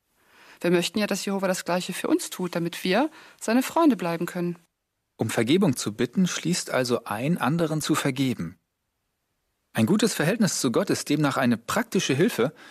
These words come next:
Speaker 2: für gute zwischenmenschliche Beziehungen.
Speaker 1: Dazu brauchen wir allerdings Unterstützung. Das zeigt ja auch die letzte Bitte im Vaterunser.
Speaker 2: Du meinst die Bitte, „Und bringe uns nicht in Versuchung, sondern befreie uns von dem, der böse ist.“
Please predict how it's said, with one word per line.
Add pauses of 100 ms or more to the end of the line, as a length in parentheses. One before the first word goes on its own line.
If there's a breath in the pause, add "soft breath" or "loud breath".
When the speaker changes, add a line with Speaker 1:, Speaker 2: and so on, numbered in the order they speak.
(140 loud breath)
Speaker 2:
für
gute
zwischenmenschliche
Beziehungen. (540)
Speaker 1:
Dazu
brauchen
wir
allerdings
Unterstützung. (300)
Das
zeigt
ja
auch
die
letzte
Bitte
im
Vaterunser. (360)
Speaker 2:
Du
meinst
die
Bitte, (540 loud breath)
„Und
bringe
uns
nicht
in
Versuchung,
sondern
befreie
uns
von
dem,
der
böse
ist.“